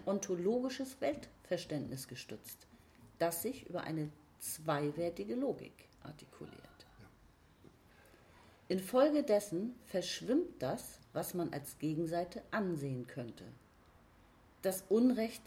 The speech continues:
Speaker 1: ist kein Recht. Unrecht und Nichtrecht können theoretisch nicht unterschieden werden.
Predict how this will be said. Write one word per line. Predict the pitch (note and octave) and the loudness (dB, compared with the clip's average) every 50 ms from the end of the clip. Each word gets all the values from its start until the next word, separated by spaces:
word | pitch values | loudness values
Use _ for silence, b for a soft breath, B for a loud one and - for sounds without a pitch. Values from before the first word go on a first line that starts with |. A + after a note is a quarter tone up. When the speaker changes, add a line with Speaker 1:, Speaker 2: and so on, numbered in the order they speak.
| - - - - | -20 -16 -8 -6
Speaker 1:
ist | - F4 - - - - | -4 -4 -4 -6 -12 -10
kein | - - D#3+ C#3 B2+ B2+ | -6 -2 -2 0 0 -2
Recht. | B2+ B2+ A#2 - - - - - - - - - - - - - - - - - - - - - - - - - - - - - | -2 -4 -6 -6 -10 -18 -20 -20 -20 -20 -20 -20 -20 -20 -20 -20 -20 -20 -20 -20 -20 -20 -20 -20 -20 -20 -20 -20 -20 -16 -4 2
Unrecht | - F#3+ G3 A3 A#3 A3+ A#3 C#4 D#4+ - - - - - - - | 4 6 8 8 6 6 4 0 0 -2 -6 -16 -20 -20 -12 -6
und | - F3 E3+ D#3 - - - - | -4 -4 -4 -4 -6 -12 -8 -2
Nichtrecht | C3 F#3+ C#4 - - - - - - C3+ E3 A3 - - - - - - - - - - - - - - - - - - - - - | 2 4 4 4 2 -2 -10 -6 -2 -2 -2 -2 -2 -8 -16 -20 -20 -20 -20 -20 -20 -20 -20 -20 -20 -20 -20 -20 -20 -20 -20 -18 -10
können | - - F#3 F3 F3 F3 G3 A3+ B3+ - - | -2 4 4 6 6 6 2 0 -2 -4 -2
theoretisch | - A#3 F#3+ E3+ D#3+ D#3 D#3+ D#3 D3+ - E3+ F#3+ - - - - - - - - - | 2 4 4 4 4 2 0 0 0 -2 -4 -4 -4 -8 -14 -18 -20 -20 -16 -8 -2
nicht | E3 F3 G3+ C4 C4+ - - - - - - - - | 0 4 4 4 2 0 -8 -14 -16 -20 -16 -10 -6
unterschieden | - F#3 E3 E3 E3 D#3+ - - C#4+ A#3 D3 C3 | -6 -4 -4 -4 -4 -4 -4 -6 -4 -4 -6 -6
werden. | C3+ B2 G#2 - A2 | -6 -8 -8 -8 -10